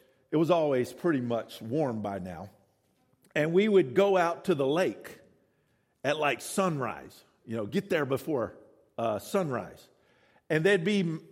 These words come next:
making a big breakfast, and then we'd go out by the lake and watch the sunrise, and we'd, we, they would pray, and I was just a kid,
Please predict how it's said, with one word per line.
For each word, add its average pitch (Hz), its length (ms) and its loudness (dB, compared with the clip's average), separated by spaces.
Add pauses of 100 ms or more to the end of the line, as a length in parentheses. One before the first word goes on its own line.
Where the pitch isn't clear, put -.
making 175 560 2
a 165 40 2
big 139 360 4
breakfast, 190 600 0
and 165 120 2
then 170 140 2
we'd 196 180 0
go 196 100 6
out 175 200 0
by 175 120 4
the 156 120 4
lake 185 280 4
and 147 80 0
watch 160 300 0
the 139 100 -4
sunrise, 147 680 0
and 139 160 0
we'd, 151 360 0
we, 156 200 4
they 147 320 2
would 123 240 -4
pray, 165 540 0
and 113 260 -2
I 180 120 -2
was 220 120 -2
just 156 220 -6
a 113 40 -4
kid, 120 360 -4